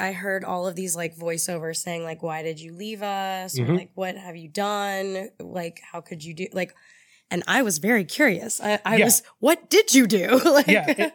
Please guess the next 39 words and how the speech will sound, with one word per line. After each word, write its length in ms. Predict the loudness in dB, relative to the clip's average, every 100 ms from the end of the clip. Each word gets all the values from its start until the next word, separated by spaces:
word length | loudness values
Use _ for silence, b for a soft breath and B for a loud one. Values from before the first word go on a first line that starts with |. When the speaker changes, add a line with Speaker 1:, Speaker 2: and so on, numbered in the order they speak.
| 2
Speaker 2:
it 100 | 2
has 240 | 4 0 0
to 100 | 2
do 200 | 4 6
with, 240 | 6 4
so 240 | 4 4 6
this, 180 | 4 4 _ 2
like 100 | 4
I 40 |
said, 180 | 4 2
takes 200 | 0 2
place 160 | 2
twenty 220 | 4 6 6
years 160 | 6
after 220 | 4 2
Nemesis. 640 | 2 4 4 4 2 0 -4 B B B B -4
Uh, 220 | -4 -4
I 80 | -4
believe 260 | 2 4
that 140 | 4 2
makes 220 | 0 -2
it 120 | -6
ten 280 | 0 4 8
years 320 | 8 8 4 0
after 500 | -2 0 2 2 0
Romulus 580 | 2 4 4 2 -2 -4
gets 200 | -6 -6
destroyed, 680 | -8 -6 -6 -6 -10 -14 -16 _ _
which 160 | -4 -2
they 120 | -2
talk 280 | 0 0 0
about 160 | -4
in 60 | -4
the 40 |
first 280 | -4 -6 -2
J 120 | -4
J 100 | -4 2
Abrams 420 | 4 4 2 -2
movie, 360 | -4 -6 -10